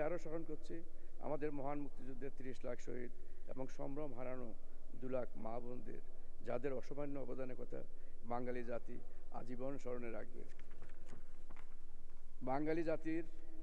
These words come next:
অবিসংবাদিত নেতা বঙ্গবন্ধু শেখ মুজিবুর রহমানের সুযোগ্য কন্যা জননেত্রী শেখ হাসিনার বিচক্ষণ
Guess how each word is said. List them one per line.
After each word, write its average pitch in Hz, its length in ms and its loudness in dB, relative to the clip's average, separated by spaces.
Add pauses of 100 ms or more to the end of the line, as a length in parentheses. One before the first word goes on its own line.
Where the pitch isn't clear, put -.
(280)
অবিসংবাদিত 156 680 0
নেতা 147 260 0 (600)
বঙ্গবন্ধু 151 400 0
শেখ 147 280 0
মুজিবুর 143 280 0
রহমানের 139 360 0
সুযোগ্য 135 260 0 (120)
কন্যা 127 300 -2 (1000)
জননেত্রী 156 340 0
শেখ 151 220 0
হাসিনার 160 360 -2
বিচক্ষণ 147 440 0